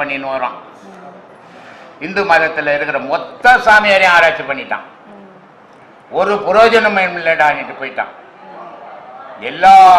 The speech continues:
Speaker 1: மதவாதியும் முஸ்லீம்ல இருந்து, கிறிஸ்துவன்ல இருந்து, இந்துல இருந்து கம்ப்ளீட்டா ஆராய்ச்சி பண்ணிட்டு கட்சியில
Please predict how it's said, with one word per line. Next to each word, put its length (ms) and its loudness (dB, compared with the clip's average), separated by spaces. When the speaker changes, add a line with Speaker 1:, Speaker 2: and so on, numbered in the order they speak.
Speaker 1:
மதவாதியும் 640 0
முஸ்லீம்ல 440 -12
இருந்து, 260 -10
கிறிஸ்துவன்ல 460 -10
இருந்து, 260 -12
இந்துல 320 -14
இருந்து 180 -10
கம்ப்ளீட்டா 480 -2
ஆராய்ச்சி 300 -2
பண்ணிட்டு 260 -6
கட்சியில 280 -6